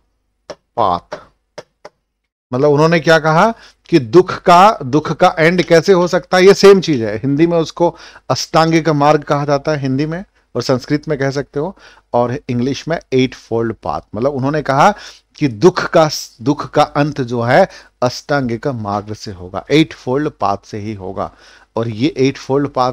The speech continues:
क्या है? ये एट फोल्ड पाथ क्या है? जैसे कि मैंने पहले ही समझाया था आपको, फर्स्ट स्लाइड में दिखाया था, एक दिखा देता हूँ एक चीज है।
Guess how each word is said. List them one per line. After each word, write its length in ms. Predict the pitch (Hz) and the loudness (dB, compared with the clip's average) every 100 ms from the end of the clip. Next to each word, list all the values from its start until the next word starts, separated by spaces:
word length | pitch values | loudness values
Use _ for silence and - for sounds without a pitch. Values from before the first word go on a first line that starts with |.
| - | -6
क्या 200 | - 131 | -8 -8
है? 160 | 127 127 _ _ _ _ - _ - | -8 -14 _ _ _ _ -20 _ -6
ये 140 | 117 - | -4 0
एट 200 | 131 143 | 2 2
फोल्ड 360 | - 127 143 139 _ - | 0 -2 -2 -2 _ 0
पाथ 280 | 127 127 - | 2 2 -2
क्या 200 | 143 131 | -4 -2
है? 220 | 127 131 - - | -4 -10 -16 -10
जैसे 220 | 117 123 120 | -8 -6 -6
कि 280 | 139 139 - - _ - | -4 -6 -6 -20 _ -8
मैंने 140 | 127 131 | -6 -4
पहले 300 | 117 123 135 | -4 2 2
ही 160 | 143 | 2
समझाया 400 | - 127 127 127 | -2 -4 -2 0
था 100 | 131 | -2
आपको, 200 | 120 139 | -4 -6
फर्स्ट 400 | - 131 131 - | -6 -6 -6 -8
स्लाइड 340 | - 120 127 131 | -6 -2 0 -2
में 140 | 131 | -2
दिखाया 340 | 120 127 131 | -2 0 0
था, 80 | 131 | 0
एक 140 | 120 110 | -4 -4
दिखा 220 | 113 131 | -4 -2
देता 220 | 127 135 | -2 -4
हूँ 100 | 127 | -8
एक 100 | 113 | -6
चीज 160 | 127 123 | -6 -4
है। 120 | 110 | -6